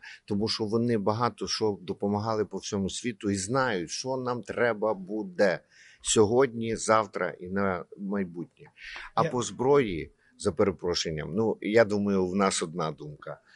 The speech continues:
Speaker 1: Мені не зрозуміла політика, е, наших сусідів, тому що якщо вони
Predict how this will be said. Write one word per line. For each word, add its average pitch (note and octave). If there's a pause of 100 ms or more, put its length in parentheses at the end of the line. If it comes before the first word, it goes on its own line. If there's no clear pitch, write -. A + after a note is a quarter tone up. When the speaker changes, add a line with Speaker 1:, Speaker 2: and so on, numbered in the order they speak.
(160)
Speaker 1:
Мені A#2+
не B2
зрозуміла G2
політика, E2+ (120)
е, F2
наших F#2
сусідів, F#2 (220)
тому A2
що G2+
якщо A2+
вони A2